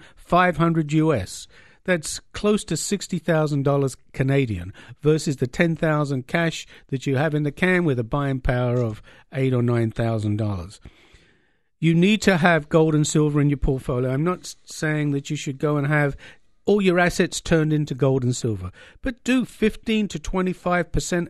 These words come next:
as an insurance policy against countries depreciating their currency. By inflation is gonna come sooner or later. And when it does, look out.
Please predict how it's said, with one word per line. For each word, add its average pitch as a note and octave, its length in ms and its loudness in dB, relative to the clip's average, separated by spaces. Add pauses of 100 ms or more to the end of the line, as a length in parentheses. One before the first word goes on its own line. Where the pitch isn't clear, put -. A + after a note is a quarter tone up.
(160)
as G3+ 220 4
an G3+ 140 0
insurance G3+ 580 0
policy D#3+ 600 0 (280)
against E3+ 540 -2
countries G3+ 580 0 (200)
depreciating E3+ 960 -2 (220)
their C3+ 120 -2
currency. C#3 680 -2 (560)
By D#3 300 2 (160)
inflation F#3 580 0
is C#3+ 140 0
gonna C#3+ 220 0
come C#3+ 280 -2
sooner E3+ 400 2
or C3 120 0
later. C3 440 0 (260)
And D3+ 240 0
when G#3 200 4
it D3 220 -4
does, D3 520 4 (300)
look C#3+ 400 0
out. A#2 340 0